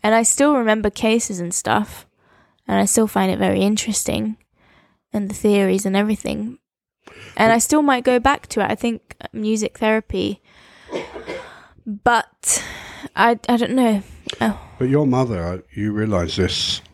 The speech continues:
Speaker 2: uh, and I don't think I'm saying anything out of turn, but she was, for example, was very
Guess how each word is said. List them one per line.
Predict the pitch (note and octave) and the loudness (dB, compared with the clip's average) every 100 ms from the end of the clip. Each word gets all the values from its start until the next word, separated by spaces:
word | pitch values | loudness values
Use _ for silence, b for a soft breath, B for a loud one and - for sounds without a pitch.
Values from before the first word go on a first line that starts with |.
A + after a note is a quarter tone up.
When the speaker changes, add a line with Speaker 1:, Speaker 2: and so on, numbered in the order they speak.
| - | -6
Speaker 2:
uh, | G#2 F#2 F#2 | -2 -2 -4
and | - F#2+ | -2 2
I | |
don't | G2+ G2 | 2 4
think | F#2 | 2
I'm | F#2 F2+ | 2 -2
saying | - G2 F2+ | 0 2 2
anything | F2+ F2 E2+ F#2+ F2+ - _ | 2 0 0 -2 -2 -10 _
out | - F2+ - | -2 -2 -4
of | - | -6
turn, | - G#2 F2+ - B B B - | 0 0 0 -8 B B B -4
but | A#2 | 0
she | - C3 | 4 4
was, | B2 F2+ | 4 0
for | - - | -6 -2
example, | G2+ - G2 G2 F2 | -2 2 2 2 -2
was | F#2 - | -6 0
very | G#2 A2 F#2+ | 2 4 2